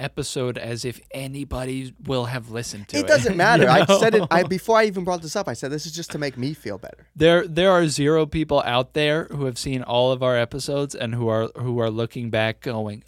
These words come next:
Speaker 1: "I was waiting for them to address
Speaker 2: You don't
Speaker 1: that."
Speaker 2: Yeah, but here's the thing. You don't
Speaker 1: <laughs>
Speaker 2: know. You don't know that. Okay, when I show you a podcast
Speaker 1: Mm-hmm.
Speaker 2: and recommend one to you,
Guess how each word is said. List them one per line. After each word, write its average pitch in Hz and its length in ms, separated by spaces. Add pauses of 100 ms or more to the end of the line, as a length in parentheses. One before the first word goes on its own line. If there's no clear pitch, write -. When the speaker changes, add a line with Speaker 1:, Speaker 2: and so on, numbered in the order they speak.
Speaker 1:
"I 190 120
was 262 400
waiting 311 440
for 208 160
them 185 240
to 180 120
address 151 380
Speaker 2:
You 226 100
don't 269 100
Speaker 1:
that." 226 260 (140)
Speaker 2:
Yeah, 233 220
but 196 140
here's 190 200
the 214 120
thing. 170 200
You 170 80
don't 190 200
Speaker 1:
<laughs> 185 80
Speaker 2:
know. 180 240
You 160 140
don't 196 140
know 214 180
that. 78 300 (1500)
Okay, 175 320 (560)
when 165 280
I 233 300
show 208 340
you 190 260
a 156 60
podcast 101 840
Speaker 1:
Mm-hmm. 113 280 (240)
Speaker 2:
and 139 180
recommend 147 420
one 131 200
to 131 100
you, 123 340